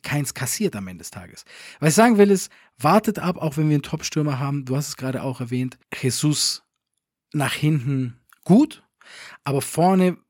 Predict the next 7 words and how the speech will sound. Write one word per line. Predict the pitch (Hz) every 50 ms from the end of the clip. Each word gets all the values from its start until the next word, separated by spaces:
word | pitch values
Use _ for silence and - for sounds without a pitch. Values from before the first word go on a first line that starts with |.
| - - _ _ _ _ -
ist | 185 - - -
ein | 156 143
bisschen, | 135 190 180 - - - 170 165 165 160 160 156
äh, | 156 151
frustrierend, | - - 160 151 - - - 170 185 185 160 170 147 143
wenn | 151 156 147
du | 151 151 151 147 143 143 139